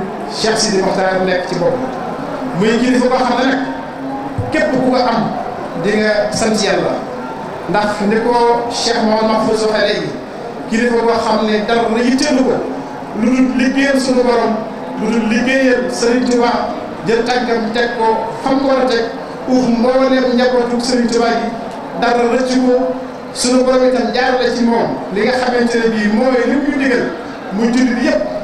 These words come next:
nekk benn, sunu borom jaarale benn jullit Sénégal ci loxoy Cheikh Sidi Mokhtar. Mu toog def loolu yitte ju mat sëkk.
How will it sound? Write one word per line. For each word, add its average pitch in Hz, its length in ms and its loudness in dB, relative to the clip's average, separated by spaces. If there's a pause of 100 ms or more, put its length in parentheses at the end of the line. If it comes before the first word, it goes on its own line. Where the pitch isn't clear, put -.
nekk 233 300 0
benn, 214 360 0 (100)
sunu 202 300 0
borom 214 380 2 (280)
jaarale 226 500 0 (100)
benn 247 240 0
jullit 214 420 0
Sénégal 208 500 2 (380)
ci 208 120 -2
loxoy 202 280 2 (200)
Cheikh 208 180 0
Sidi 175 240 -2
Mokhtar. - 300 -2 (720)
Mu 214 200 2
toog 247 380 2 (360)
def 226 160 0 (120)
loolu 226 460 2 (420)
yitte 240 520 2
ju 214 80 2
mat 226 140 2
sëkk. 247 240 2